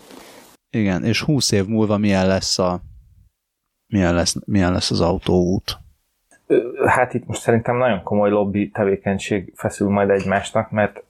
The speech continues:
Speaker 2: ezek a, ebben a cikkben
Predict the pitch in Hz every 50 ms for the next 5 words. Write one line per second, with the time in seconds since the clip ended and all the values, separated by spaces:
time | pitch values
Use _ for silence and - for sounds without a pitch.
0 | _ _ - - 101 92 107 107 - - - 107 107 98 - - - _ _ _
1 | _ _ _ _ _ _ _ _ _ _ _ _ _ _ - 117 107 101 110 107
2 | 110 107 - - 110 95 101 107 110 110 110 -